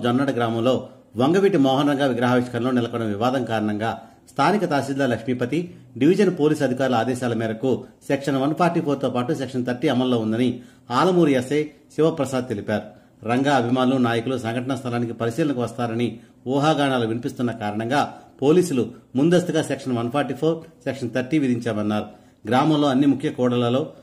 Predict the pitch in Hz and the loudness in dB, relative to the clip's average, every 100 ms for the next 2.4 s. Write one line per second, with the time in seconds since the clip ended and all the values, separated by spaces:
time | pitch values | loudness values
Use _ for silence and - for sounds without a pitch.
0 | - - 127 185 196 156 143 131 123 113 | -20 -4 2 4 4 4 2 2 0 0
1 | 120 117 117 - 113 120 165 131 123 120 | -2 -4 -6 -6 -4 -2 0 2 2 0
2 | 113 127 120 120 | 0 0 0 -2